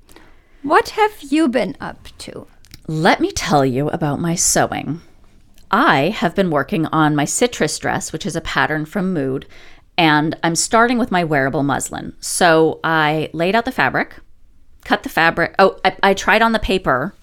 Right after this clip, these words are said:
Speaker 2: pattern, which isn't really a good equivalent because the fabric has a lot of stretch 'cause it's a knit
Speaker 1: Mm-hmm.
Speaker 2: sweater fabric. And so I laid it out. I lined up my stripes. I made sure everything was on grain.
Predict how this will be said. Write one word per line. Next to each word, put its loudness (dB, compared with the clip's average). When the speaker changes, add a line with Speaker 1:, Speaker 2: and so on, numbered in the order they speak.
Speaker 2:
pattern, -2
which -2
isn't 0
really 0
a 4
good -2
equivalent -2
because -4
the -4
fabric -4
has -12
a -4
lot -2
of -6
stretch -8
'cause -10
it's -14
a -2
knit -2
Speaker 1:
Mm-hmm. 2
Speaker 2:
sweater 2
fabric. -8
And 2
so 2
I 6
laid -2
it -4
out. 0
I -2
lined -2
up -6
my -10
stripes. -2
I -2
made -4
sure -6
everything -6
was -12
on -14
grain. 0